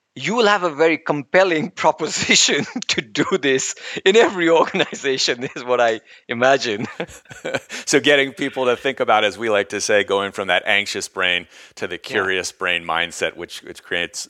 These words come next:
Speaker 2: more possibility and expansion.
Speaker 1: Yes.
Speaker 2: Abhijit, you have very unique background as you are based in India, although you coach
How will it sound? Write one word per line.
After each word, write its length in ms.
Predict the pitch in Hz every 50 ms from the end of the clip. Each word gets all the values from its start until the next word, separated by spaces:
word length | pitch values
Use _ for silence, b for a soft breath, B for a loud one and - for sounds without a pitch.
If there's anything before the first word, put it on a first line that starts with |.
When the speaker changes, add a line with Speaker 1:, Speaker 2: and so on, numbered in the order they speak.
| _ -
Speaker 2:
more 240 | 95 92 87 87
possibility 840 | - - 85 82 80 - 92 82 82 82 85 85 80 80 80 80 - -
and 120 | - 85 80
expansion. 640 | 69 - - - - 82 80 78 78 - 73 73 71
Speaker 1:
Yes. 120 | - B B B B B B B B B B B B B
Speaker 2:
Abhijit, 580 | - 165 180 185 196 185 - 156 135 101 - - b b b b
you 180 | 120 143 165
have 200 | 147 160 160 151
very 340 | 135 143 160 160 180 185 180
unique 520 | 170 156 156 151 151 151 151 147 - - - _ _ _
background 640 | 117 120 - 117 117 120 131 - - 147 120 113 113 110
as 180 | 110 104 98 _ _ _ -
you 140 | 123 113 107
are 60 | 101
based 340 | 104 - 131 151 151 - -
in 80 | 147
India, 500 | 104 107 107 110 101 101 101 101 101 107 -
although 220 | - 107 101 107 107
you 200 | 104 101 104 104
coach 500 | - - - 120 123 117 113 - -